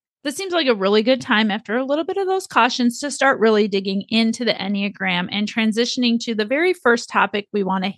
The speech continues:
hit in the Enneagram, which is the three centers of intelligence. Kind of like when you're teaching and you learn the whole big overall, then you break it down into parts and then you see how it all fits back into the whole. This is the first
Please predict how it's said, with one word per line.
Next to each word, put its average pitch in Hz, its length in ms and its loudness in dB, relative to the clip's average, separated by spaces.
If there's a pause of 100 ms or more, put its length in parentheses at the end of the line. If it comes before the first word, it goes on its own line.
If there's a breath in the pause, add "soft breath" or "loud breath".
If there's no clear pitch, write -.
hit 214 320 4
in 196 100 -2
the 202 100 -4
Enneagram, 180 760 -4
which 226 340 2
is 220 200 0
the 220 120 2
three 202 380 0
centers 180 420 -2
of 170 80 -6
intelligence. - 720 -8 (120)
Kind 302 200 2
of 370 80 0
like 392 160 0
when 392 100 0
you're 370 140 0
teaching 240 500 0
and 220 80 0
you 196 180 -2
learn 254 440 2
the 214 100 0
whole 277 420 2
big 247 280 2
overall, 208 520 4
then 202 160 -2
you 208 80 -2
break 208 240 -2
it 214 80 -4
down 196 220 0
into 185 160 -4
parts 190 400 -2
and 185 100 -10
then 175 100 -6
you 185 80 -8
see 202 200 -4
how 185 160 2
it 185 80 0
all 180 160 -2
fits - 300 -6
back 175 260 0
into 185 160 -6
the 170 120 -4
whole. 220 440 4 (320 soft breath)
This 330 160 -4
is 480 160 0
the 381 180 -2 (120)
first 220 440 2